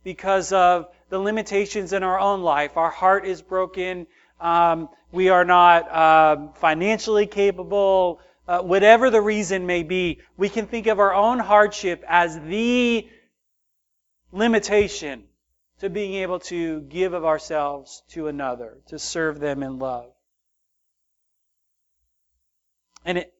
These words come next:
and it can't be. 'Cause when you, when you think about the Lord Jesus, the, the last acts committed by him prior to his betrayal and his arrest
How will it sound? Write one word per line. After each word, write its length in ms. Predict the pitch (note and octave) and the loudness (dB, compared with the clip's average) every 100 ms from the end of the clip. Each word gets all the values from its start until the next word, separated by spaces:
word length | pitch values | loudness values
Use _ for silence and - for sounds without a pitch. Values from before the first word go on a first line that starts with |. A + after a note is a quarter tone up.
| _ - | _ -16
and 100 | G3 | -14
it 80 | F#3+ | -12
can't 380 | G3 G#3+ F#3 E3 | -8 -8 -8 -6
be. 340 | E3+ C3 A#2+ _ _ _ _ _ _ _ _ _ _ _ _ _ _ F#3 _ _ _ _ _ _ _ _ _ _ _ _ - | -6 -6 -14 _ _ _ _ _ _ _ _ _ _ _ _ _ _ _ _ _ _ _ _ _ _ _ _ _ _ _ -4
'Cause 140 | G3+ | 0
when 120 | A3 | 0
you, 180 | G#3+ - _ _ | 0 -8 _ _
when 160 | G3+ G3+ | -6 -6
you 80 | F#3+ | -4
think 240 | B3+ A#3 | -6 0
about 340 | G#3 G3 F3 - - _ _ _ - | 6 8 8 2 -20 _ _ _ -4
the 120 | G3 | 0
Lord 300 | G#3+ G3+ E3 | 2 2 0
Jesus, 580 | D#3+ A3 F#3+ F3 D#3+ - | -4 -4 0 -2 -2 -6
the, 220 | F3+ - - | -12 -12 -8
the 120 | F#3 | -2
last 440 | F#3+ G#3 A#3+ A#3+ - | 2 4 2 -2 -6
acts 560 | F3+ F#3+ F3+ - - - | 2 2 2 -2 -16 -12
committed 500 | - F#3 G#3 A#3 G3+ | -8 -2 0 0 2
by 260 | F#3 F3+ F#3 | 6 6 4
him 600 | E3+ G3+ E3 C3+ B2+ D#3 _ _ _ _ _ | 0 -4 -4 -6 -10 -16 _ _ _ _ _
prior 500 | - G#3 G3 G#3+ G#3 | -2 4 6 6 4
to 240 | G#3 - G3+ | 0 -4 -2
his 240 | F#3+ F#3 | 0 0
betrayal 800 | - F3 - G3 G3+ G3 G3+ G3+ | -2 -8 -4 4 4 8 6 6
and 180 | F3 E3+ | 0 -4
his 220 | F3 E3+ | -4 -4
arrest 760 | F3 D#3+ F#3 E3+ D3+ - - - | -4 0 4 4 2 -8 -20 -20